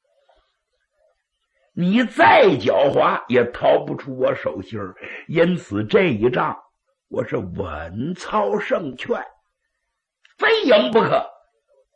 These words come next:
现成的露脸的事儿我能不干吗？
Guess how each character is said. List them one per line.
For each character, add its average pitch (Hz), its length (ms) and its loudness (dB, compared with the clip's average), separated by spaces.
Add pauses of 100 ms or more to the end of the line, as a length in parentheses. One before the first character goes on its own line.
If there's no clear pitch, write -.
(1500)
现 214 400 2
成 185 320 2
的 226 100 6
露 226 220 6
脸 156 260 2
的 170 120 0
事 170 100 -2
儿 151 120 0
我 135 120 -2
能 170 220 -6
不 180 100 -6
干 180 240 -4
吗？ 165 160 -14